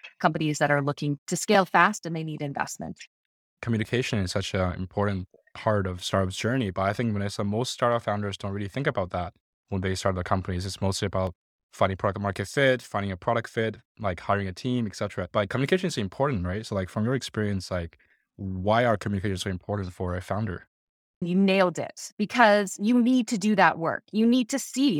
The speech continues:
Speaker 1: is the market open and ready for the product that you're bringing to market? That's all super important work. Your M V P,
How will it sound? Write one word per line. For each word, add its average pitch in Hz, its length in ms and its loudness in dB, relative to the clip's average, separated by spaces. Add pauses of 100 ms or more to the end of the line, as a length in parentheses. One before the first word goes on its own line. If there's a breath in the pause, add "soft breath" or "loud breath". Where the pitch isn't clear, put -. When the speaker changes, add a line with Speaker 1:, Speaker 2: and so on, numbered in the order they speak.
Speaker 1:
is 185 220 0
the 208 80 4
market 202 440 4 (480)
open 214 560 4
and 160 280 -2
ready 170 400 6
for 139 120 0
the 165 80 -2
product 170 320 4
that 175 100 -2
you're 165 100 0
bringing 165 220 0
to - 100 -2
market? 151 160 2 (200 soft breath)
That's 240 140 2
all 247 220 4
super 220 540 -2
important 170 580 0
work. 120 340 0 (180 loud breath)
Your 180 160 0
M 208 180 4
V 196 180 0
P, 180 380 -4